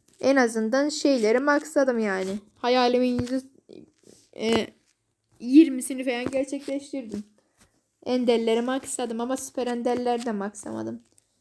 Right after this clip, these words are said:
Aslında mesela Gale çıkabilir diyordum. Leon çıkabilir diyordum da.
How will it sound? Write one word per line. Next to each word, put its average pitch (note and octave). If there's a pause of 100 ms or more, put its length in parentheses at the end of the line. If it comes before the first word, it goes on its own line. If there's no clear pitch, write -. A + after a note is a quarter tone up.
(160)
Aslında C#4
mesela C4+
Gale C4
çıkabilir G#3
diyordum. A3
Leon A#3+
çıkabilir G#3
diyordum E3+
da. -